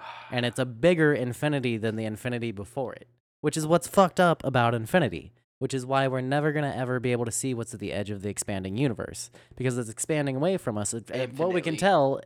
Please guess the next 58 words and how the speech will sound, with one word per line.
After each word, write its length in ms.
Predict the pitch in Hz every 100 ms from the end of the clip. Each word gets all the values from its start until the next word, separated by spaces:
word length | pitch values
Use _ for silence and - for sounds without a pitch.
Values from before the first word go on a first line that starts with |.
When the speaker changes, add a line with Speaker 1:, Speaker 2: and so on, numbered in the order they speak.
| -
Speaker 2:
infinitely. 440 | 180 156 135 -
Speaker 1:
Infinitely. 420 | - 69 82 117 -
Speaker 2:
Yeah. 300 | - 135 78 - _ _ _
Also, 540 | 220 220 160 131 135 -
Speaker 1:
Yeah, 180 | 185 220
Speaker 2:
mind 80 | 135
Speaker 1:
from 120 | 190 262 226
what 180 | 156 135
we 60 |
Speaker 2:
blower, 140 | 139 175
Speaker 1:
can 160 | 160
tell, 540 | - 180 233 127 110 - _ -
from 140 | 160
what 140 | 175
we 140 | 185 196
can 120 | 208
tell, 200 | 180 151
what 40 | 127
Speaker 2:
given 160 | 160
Speaker 1:
if 40 | 175
Speaker 2:
our 60 |
Speaker 1:
we 60 | 185
could 60 | 180
Speaker 2:
current 280 | 180 175 160
understanding, 640 | 156 147 - 117 95 92
yeah. 100 | 92
Speaker 1:
What 140 | 156
if 100 | 165
we 160 | 185 175
had 320 | 156 147 156
more 200 | 147 160
technology 680 | 160 196 185 156 139 131 135
to 100 | 135
be 120 | 127
able 160 | 135 151
to 80 |
understand 560 | 135 143 170 - 165 196
more, 400 | 156 117 120 135 - _ 135
and 160 | 131
so 220 | - 131
now 280 | 131 123 120
we 120 | 147
know 180 | 143 127
that 140 | 123 120
it's 160 | -
not 320 | 123 113 113 -
Speaker 2:
We're 100 | 160
Speaker 1:
traveling 220 | 147 127
Speaker 2:
pretty 160 | 233 226
Speaker 1:
away 100 | -
from 180 | - -
Speaker 2:
sure 260 | 185 170 147
Speaker 1:
us 60 |
Speaker 2:
that 160 | 127 135
this 140 | 120
is 100 | 120
Speaker 1:
infinitely? 160 | 101 101
Speaker 2:
happening. 400 | 87 - - -